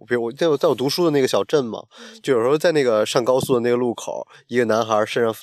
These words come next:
Speaker 1: 底下放一包，
Speaker 2: 嗯。
Speaker 1: 然后就跟那伸着手，
Speaker 2: 嗯。
Speaker 1: 然后我就说，我说：“你这怎么穷成这样？” <laughs> 是因为，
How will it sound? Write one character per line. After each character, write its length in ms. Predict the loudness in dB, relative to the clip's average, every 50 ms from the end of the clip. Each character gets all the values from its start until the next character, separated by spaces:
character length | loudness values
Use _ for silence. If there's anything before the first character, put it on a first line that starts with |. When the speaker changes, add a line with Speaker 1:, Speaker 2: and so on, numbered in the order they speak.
| -14
Speaker 1:
底 120 | -8 -4 -2
下 100 | -2 -2
放 220 | -2 -2 -2 -2
一 40 | -2
包， 360 | -2 0 0 0 0 0 -2 -4
Speaker 2:
嗯。 200 | -10 -18 -16 -8
Speaker 1:
然 140 | -2 0 0
后 80 | 0 2
就 160 | 0 -2 -2
跟 140 | -2 0 0
那 80 | 0 -2
伸 180 | -2 -4 -4
着 80 | -4 -6
手， 300 | -6 -6 -8 -10 -12 -14 -16 -20 -20 -20 -20 -10
Speaker 2:
嗯。 60 | -4 -2
Speaker 1:
然 100 | 0 2
后 60 | 2
我 40 | 2
就 60 | 0
说， 120 | 0 0
我 120 | 0 0 -2
说 60 | -4
：“你 80 | -6 -8
这 100 | -8 -8
怎 180 | -8 -10 -10 -10
么 60 | -8
穷 200 | -8 -6 -6 -2
成 140 | -2 -2 0
这 160 | 0 0 0
样？” 180 | 2 2 2 2
<laughs> 1080 | 2 2 0 0 0 0 0 0 0 0 -2 -4 -4 -4 -4 -6 -10 _ -12 -8 -6 -4
是 160 | -2 -2 -2 -2 -2 -6 -4
因 120 | -2 0 0
为， 180 | 0 0 -2